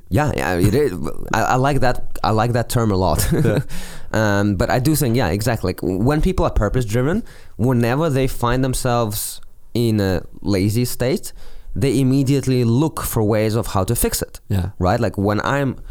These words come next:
Speaker 1: lazy, quote unquote, then I'm gonna be like, Well, how can I solve it? With technology, with a, you know, you know, how can I do it instead of doing it in Excel? How can, is, did somebody come up with an app to fix
Speaker 2: Yeah.
Speaker 1: my problem already?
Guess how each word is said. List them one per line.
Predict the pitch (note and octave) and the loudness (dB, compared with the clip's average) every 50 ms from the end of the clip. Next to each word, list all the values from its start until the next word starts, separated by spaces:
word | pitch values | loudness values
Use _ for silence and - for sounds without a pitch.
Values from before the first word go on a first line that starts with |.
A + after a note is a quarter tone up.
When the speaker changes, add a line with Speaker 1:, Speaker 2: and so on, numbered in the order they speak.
| - - - - - | -8 -8 -10 -6 -2
Speaker 1:
lazy, | A#2 D3 D3+ C3 A2+ F#2+ | 0 0 2 2 0 0
quote | - - A#2+ A2 G2+ - F#2 | 0 0 0 0 0 0 -2
unquote, | E2+ E2+ - - G2 - G1+ - - - - - - - - - - - | -2 0 0 0 0 0 -2 -6 -10 -14 -16 -18 -18 -14 -14 -12 -8 -6
then | G2+ F#2+ A#2+ A#2 A2 A2 G#2+ A2 A2 G#2 C2+ | -2 0 0 0 2 2 2 2 0 0 0
I'm | F2+ G#2+ B2 B2 | 0 0 2 2
gonna | A#2+ A2 | 2 2
be | G#2+ A#2+ | 2 0
like, | A#2 - - | 0 0 0
Well, | A2+ A2 - - | 0 0 0 -2
how | - - - G#2+ | -4 -4 -2 -2
can | - B2+ A#2 | 0 0 0
I | A#2 | 0
solve | A2 - D3+ A#2 - - | 0 0 0 -2 -2 -4
it? | - - - - - - | -8 -10 -12 -12 -4 -2
With | G#2 G2+ F#2 | 0 0 0
technology, | - F#2+ - - F#2+ F#2+ G#2 A2 A2 B2 C3 C3+ D3 | 0 -2 -2 0 0 2 2 0 0 0 0 0 -2
with | D3 F#2+ F#2 G2 E2+ | 0 0 0 2 2
a, | G2 F#2 F#2 F2+ | 2 2 4 2
you | F2 F#2 | 2 2
know, | F2 D#2 D#2 - - - | 2 0 0 -2 -2 -2
you | C#2+ | -2
know, | F2 D#2 C2 - D2 | 0 -2 -2 -4 -4
how | - D#2+ F2 F2+ | -4 -4 -2 -2
can | - G2+ F#2+ | 0 0 0
I | F#2 | 0
do | F2+ G2+ G2 | 0 0 0
it | F2+ E2+ | 0 0
instead | F2+ F2 - G2+ F2+ | -2 -2 -2 -2 -2
of | F2 D#2 F#2 - - - - - - - - | -2 -2 -4 -8 -14 -18 -20 -18 -18 -6 -2
doing | - G#2 G2 F#2+ | 0 2 2 2
it | F#2+ | 0
in | E2+ C#2 | 0 0
Excel? | F#2+ G#2+ - - - F2 E2 - - | -2 -2 -2 -2 0 0 0 0 0
How | - F#2 F2 | -2 -2 0
can, | - G2 F2 D#2+ - | 0 -2 -2 -2 -2
is, | - F2+ F#2 - - - - - | -2 -4 -4 -4 -8 -12 -6 -4
did | G2 F2 - | -4 -4 -2
somebody | - A2+ G#2+ A2 G#2 G#2 | 0 0 2 2 0 0
come | - A2+ G#2+ | 0 0 0
up | G2+ F2 | 0 0
with | A2 F#2+ | 0 0
an | G2 A2+ | 0 0
app | A#2+ G2+ - - - | 0 0 0 0 -2
to | - F#2+ | -2 -2
fix | - F#2+ F2 - | -2 -2 -2 0
Speaker 2:
Yeah. | - | -2
Speaker 1:
my | E2+ | -2
problem | E2 - B2+ G2+ E2+ D#2+ C#2+ C2+ | 0 0 0 0 -2 -2 -2 -2
already? | D#2 D#2+ C#2+ A1 A#1 G#1 - | -2 -2 0 -2 -2 -4 -6